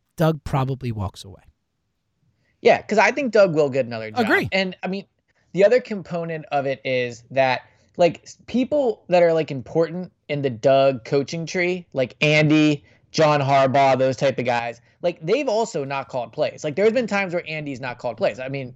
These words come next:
Speaker 2: I'm, I'm almost positive he doesn't call them now, right? I'm sure
Speaker 1: Well,
Speaker 2: it's
Speaker 1: he,
Speaker 2: Eric
Speaker 1: yeah, I
Speaker 2: Bieniemy
Speaker 1: think
Speaker 2: that
Speaker 1: he,
Speaker 2: calls
Speaker 1: yeah, I think Bieniemy calls him most of the time. But yeah, there are a lot of coaches
Speaker 2: Right.
Speaker 1: like that. I mean, Tomlin, all
Speaker 2: John
Speaker 1: these guys.
Speaker 2: Harbaugh, right. So,
Speaker 1: Harbaugh.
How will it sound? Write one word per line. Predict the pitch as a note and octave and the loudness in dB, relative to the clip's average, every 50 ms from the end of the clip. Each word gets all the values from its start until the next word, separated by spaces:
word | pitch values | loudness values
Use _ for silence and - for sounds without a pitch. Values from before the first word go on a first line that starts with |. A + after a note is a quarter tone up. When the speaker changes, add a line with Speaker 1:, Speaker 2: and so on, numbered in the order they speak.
| - - | -8 -8
Speaker 2:
I'm, | C#3 C3+ C3 - - _ - | -6 -6 -8 -10 -16 _ -8
I'm | C#3+ D3+ | -6 -4
almost | D3+ C3+ B2 - | -4 -4 -4 -2
positive | - D3+ C#3+ C#3 B2+ B2+ A#2+ | 0 0 2 0 0 -2 -6
he | A#2 B2+ | -6 -8
doesn't | A#2+ A#2 A#2 G#2+ | -8 -8 -8 -6
call | - B2 A#2 | -6 -6 -6
them | A#2 A2+ | -6 -6
now, | A#2 C3+ B2 G2 G2+ | -6 -6 -6 -6 -6
right? | G2+ A2 B2 C3 B2+ - | -4 -2 -2 -2 -2 -6
I'm | C3 A#2 | -10 -6
sure | A2 G#3+ G#3+ | 0 2 2
Speaker 1:
Well, | G3+ G3+ | 2 2
Speaker 2:
it's | G3 | 0
Speaker 1:
he, | G#3+ | -2
Speaker 2:
Eric | A3 G#3+ A3 | -4 -4 -4
Speaker 1:
yeah, | A#3+ G#3 G3 | -2 -2 -2
I | F#3+ | -2
Speaker 2:
Bieniemy | G3+ | -4
Speaker 1:
think | A3+ G#3 | -6 -6
Speaker 2:
that | G3 G3+ | -6 -8
Speaker 1:
he, | F#3+ | -8
Speaker 2:
calls | F#3 G3+ | -4 -4
Speaker 1:
yeah, | G3 F#3+ E3+ | -2 -2 -2
I | D#3+ E3 | -4 -6
think | F3+ A3+ G#3 | -6 -8 -6
Bieniemy | E3+ F#3+ F#3 F3 F3 E3+ D#3 - | -4 -2 -2 -2 -4 -4 -6 -4
calls | - D3+ C#3+ C#3+ B2+ | -2 -2 -2 -2 -4
him | C#3 C#3 C#3+ C3+ C#3+ | -8 -10 -10 -8 -6
most | D3 D#3+ D#3 C3+ - | -4 -4 -4 -6 -8
of | - | -14
the | C#3 B2 | -18 -16
time. | - C#3 A#2+ A#2 B2 B2+ | -12 -10 -8 -6 -6 -6
But | - A#3+ | -4 -4
yeah, | C#4 D4 | -4 -2
there | A#3+ B3 | -2 -2
are | B3+ | -2
a | A#3+ | -2
lot | A#3 B3 D#4 F4+ | -2 -2 -4 -4
of | F4 - | -4 -4
coaches | - D3+ C3+ C3 | -6 -6 -2 -2
Speaker 2:
Right. | C3+ G#2+ G#2 | -2 -2 -2
Speaker 1:
like | B2+ B2 A#2+ | -6 -10 -10
that. | D#3 D#3+ | -8 -6
I | |
mean, | F3+ G3 F#3 | -6 -6 -6
Tomlin, | - - - D3+ D3+ E3+ F#3+ F#3+ F3+ F#3 F3+ F3+ F3+ F3 | -8 -10 -8 -6 -4 -2 -2 -2 -2 -2 -2 -4 -6 -6
all | F3 F3+ G#3+ | -2 0 0
Speaker 2:
John | C#4 D4+ | 2 2
Speaker 1:
these | F3 E3 | 2 2
guys. | D3 D#3+ F3+ F3 D3+ | 2 2 2 2 2
Speaker 2:
Harbaugh, | C#3+ A#2+ A#2+ | 0 -2 -2
right. | C#3+ F3+ E3+ D3+ F3+ A3 C4 | 0 2 2 2 2 0 2
So, | G#3+ - | 2 0
Speaker 1:
Harbaugh. | F3+ C#3+ B2 A#2+ | 0 -2 -4 -10